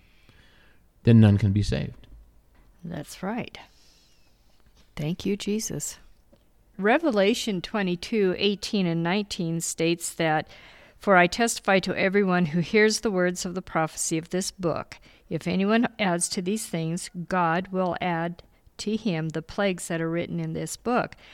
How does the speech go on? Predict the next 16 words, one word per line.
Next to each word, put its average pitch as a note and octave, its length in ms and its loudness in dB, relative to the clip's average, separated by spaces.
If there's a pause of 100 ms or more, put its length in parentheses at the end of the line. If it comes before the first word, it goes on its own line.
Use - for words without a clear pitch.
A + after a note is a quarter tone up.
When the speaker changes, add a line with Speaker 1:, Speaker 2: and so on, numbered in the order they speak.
(340)
Speaker 2:
And G#3+ 160 0
I G#3+ 120 4
thought C4 520 4 (1300)
it - 120 -10
was F3+ 180 -4
kinda F#3+ 320 -2
interesting A3 640 -4
'cause F#3+ 240 -8
clear B3+ 280 -4
back A#3+ 320 0
in F3+ 140 -4
Proverbs, B3+ 1080 -2 (3000)
get F3 380 -6
over F3+ 260 -8
there, F3 240 -6
Proverbs G#3 840 0